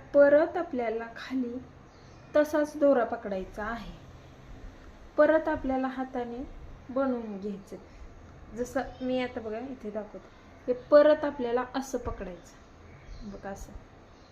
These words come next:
परत खाली हे असं बनवायचं. आता गाठ तर आपली गेलेली आहे, ठीक आहे.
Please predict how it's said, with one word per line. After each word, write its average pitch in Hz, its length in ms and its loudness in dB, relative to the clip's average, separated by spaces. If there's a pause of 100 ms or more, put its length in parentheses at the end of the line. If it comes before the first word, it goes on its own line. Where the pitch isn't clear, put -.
(240)
परत 277 320 -2
खाली 269 240 -2
हे 269 120 0
असं 269 260 -4
बनवायचं. 208 380 -4
आता 208 120 -8 (160)
गाठ 262 360 2
तर 285 120 4
आपली 269 300 -4
गेलेली 294 440 4
आहे, 214 340 -4 (160)
ठीक 285 160 -8
आहे. 233 120 -4